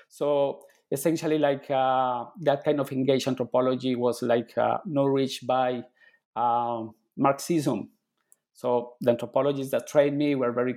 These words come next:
critical of power, and they approach, uh, Marxism as a analytical tool, okay? Um, essentially, like, a tool also for, um, for transformation, an instrument of transformation. And, and that made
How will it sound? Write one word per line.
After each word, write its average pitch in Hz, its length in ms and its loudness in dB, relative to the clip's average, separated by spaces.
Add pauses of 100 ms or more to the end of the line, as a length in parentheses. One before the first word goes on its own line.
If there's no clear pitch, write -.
critical 123 360 2
of - 180 -6
power, 117 380 0
and 110 160 -2
they 117 100 2
approach, 123 640 -2 (380)
uh, 127 140 4
Marxism 135 600 0
as 127 160 0
a 120 360 2 (100)
analytical 123 560 2 (120)
tool, 123 300 2 (220)
okay? - 300 0 (640)
Um, 117 500 0 (260)
essentially, 135 480 0
like, 131 240 0
a 113 140 0 (120)
tool 143 260 0
also 131 320 -2
for, 127 380 0
um, 113 460 -2 (120)
for 120 120 6
transformation, 113 720 0
an 113 120 2
instrument 135 380 0
of 113 100 -8
transformation. 110 720 -4 (640)
And, 135 340 0
and 143 180 0
that 156 160 4
made 170 320 0